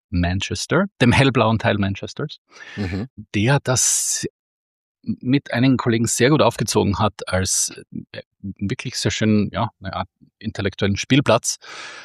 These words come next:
Speaker 1: von Akademikern, die am Fußball arbeiten, einigen Praktikern, einigen, ja,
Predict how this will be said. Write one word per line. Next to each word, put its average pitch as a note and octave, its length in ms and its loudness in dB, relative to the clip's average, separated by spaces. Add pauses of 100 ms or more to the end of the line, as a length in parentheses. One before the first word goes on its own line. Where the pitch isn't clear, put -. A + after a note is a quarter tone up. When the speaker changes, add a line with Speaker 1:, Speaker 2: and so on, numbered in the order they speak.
(140)
Speaker 1:
von A#2 440 4
Akademikern, C3 680 2 (340)
die C#3 80 4
am C#3+ 80 0
Fußball - 340 0
arbeiten, D#3 680 0 (300)
einigen G#2+ 1040 2
Praktikern, F3 1120 2 (260)
einigen, G#2 1040 0 (500)
ja, - 240 -2